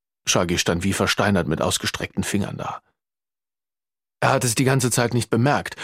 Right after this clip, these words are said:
und er würde nie erfahren, wie lange sie schon dastanden. Im Fenster des Wohnzimmers gegenüber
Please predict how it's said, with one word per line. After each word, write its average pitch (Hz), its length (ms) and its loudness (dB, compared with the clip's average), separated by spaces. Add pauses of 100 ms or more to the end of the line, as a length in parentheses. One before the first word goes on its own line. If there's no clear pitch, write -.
(200)
und 160 120 4
er 151 80 6
würde 160 180 6
nie 175 160 6
erfahren, 123 480 4
wie 123 80 4
lange 123 240 2
sie 110 120 2
schon 117 180 2
dastanden. - 600 -2 (840)
Im 139 140 4
Fenster 175 360 4
des 127 200 2
Wohnzimmers 143 500 4
gegenüber 117 640 2